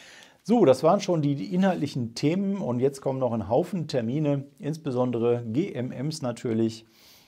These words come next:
und die ganzen Global Marijuana Marches am Samstag, fünfter Mai,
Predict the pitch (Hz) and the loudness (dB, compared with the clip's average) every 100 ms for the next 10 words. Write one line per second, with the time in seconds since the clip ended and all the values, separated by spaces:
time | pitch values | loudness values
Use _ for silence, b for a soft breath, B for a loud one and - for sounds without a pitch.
0 | b - 127 123 120 - - - 120 131 | b 0 2 4 0 -6 -10 0 4 4
1 | 139 131 123 117 - - 107 123 185 170 | 2 -2 -2 -2 -10 -6 0 2 2 2
2 | 135 127 120 117 123 120 113 110 113 - | 2 2 4 4 6 6 4 4 2 2
3 | 110 - - 139 117 113 - - 120 107 | -2 -2 -14 -12 -10 -8 -10 -12 -6 -4
4 | 104 95 151 160 127 - - 160 180 131 | 0 2 2 4 4 4 0 -2 2 2
5 | 113 110 113 113 | 4 4 4 2